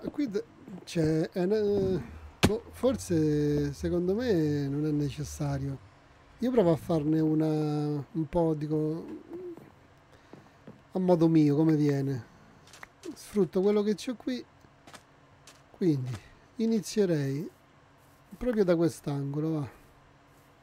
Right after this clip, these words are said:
Approfitto che c'è una parte che non ho, che non ho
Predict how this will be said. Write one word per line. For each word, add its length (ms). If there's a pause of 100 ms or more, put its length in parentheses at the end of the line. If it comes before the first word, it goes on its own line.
(1000)
Approfitto 500
che 100
c'è 160
una 140
parte 340
che 100
non 200
ho, 540
che 120
non 200
ho 840